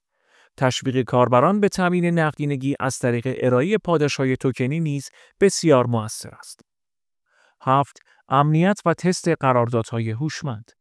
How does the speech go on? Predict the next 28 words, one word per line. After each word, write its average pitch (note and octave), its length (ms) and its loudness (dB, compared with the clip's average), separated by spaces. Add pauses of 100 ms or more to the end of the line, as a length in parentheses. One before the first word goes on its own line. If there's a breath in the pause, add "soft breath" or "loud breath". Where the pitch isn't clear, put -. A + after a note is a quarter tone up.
(500)
حملات G#3 460 2
سایبری C3+ 540 2
یکی C#3 320 -2
از B2 220 -2
بزرگترین C#3+ 680 0
تهدیدها C3+ 640 -4 (260 soft breath)
برای F#3+ 280 2
صرافی‌های A#2+ 800 0
غیر D3 300 -2
متمرکز D#3 640 -6
است. - 240 -20 (580 soft breath)
قبل A#2+ 220 2
از A#2 160 2
راه A#2 160 0
اندازی A#2 480 0
رسمی، D#3 460 -4 (320 soft breath)
باید G3+ 340 6
قراردادهای C#3 640 2
هوشمند D3+ 540 -2
را C3 180 2 (280 soft breath)
با C#3+ 140 4
ابزارهای C#3 580 0
تست - 420 -4 (200 soft breath)
و G#3+ 160 2
پلتفرم‌هایی C3+ 720 0
مانند B2+ 360 -2
اوپن D#3+ 420 -2
زپلین، B2+ 560 -4